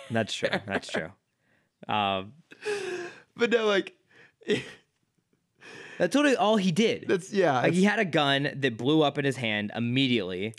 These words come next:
Speaker 2: Yeah, like, he just pulls out a rock-, like, a-, again, these people should be some form of subtle, and he sees, like, a squirrel in a bush, and so he pulls out a grenade launcher.
Speaker 1: Mm-hmm.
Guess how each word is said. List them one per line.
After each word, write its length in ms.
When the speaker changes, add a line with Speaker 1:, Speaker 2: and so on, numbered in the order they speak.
Speaker 2:
Yeah, 320
like, 240
he 60
just 160
pulls 220
out 100
a 40
rock-, 360
like, 260
a-, 100
again, 340
these 160
people 280
should 180
be 280
some 480
form 200
of 100
subtle, 340
and 100
he 80
sees, 280
like, 240
a 60
squirrel 600
in 80
a 40
bush, 560
and 120
so 140
he 100
pulls 260
out 80
a 40
grenade 380
launcher. 680
Speaker 1:
Mm-hmm. 360